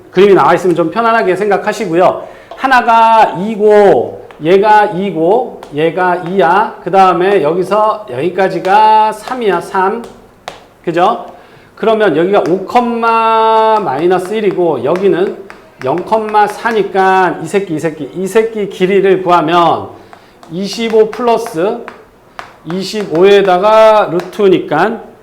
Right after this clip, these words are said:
여기가 루트 오십 이렇게 되고 내가 구하는 이 애를 여기서 볼 게 아니라 이렇게 옮기시라고요. 이렇게.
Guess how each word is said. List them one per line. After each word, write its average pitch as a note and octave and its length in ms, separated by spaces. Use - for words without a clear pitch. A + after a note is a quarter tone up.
여기가 F#3 640
루트 E3+ 340
오십 F#3+ 800
이렇게 F#3+ 440
되고 F#3+ 540
내가 G3+ 320
구하는 A#3 300
이 G#3+ 120
애를 F3+ 500
여기서 G3+ 320
볼 G#3+ 200
게 G#3+ 100
아니라 G3 340
이렇게 F#3 260
옮기시라고요. F#3+ 880
이렇게. F3+ 560